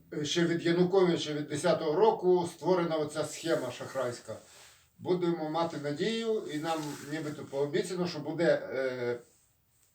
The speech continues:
слідство. Хай буде добре.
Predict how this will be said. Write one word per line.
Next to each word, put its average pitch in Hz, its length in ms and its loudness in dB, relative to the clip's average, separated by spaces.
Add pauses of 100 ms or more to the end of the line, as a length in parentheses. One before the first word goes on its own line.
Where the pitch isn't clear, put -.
(400)
слідство. - 600 -4 (2000)
Хай 180 140 -2
буде 123 160 -6
добре. 107 280 -6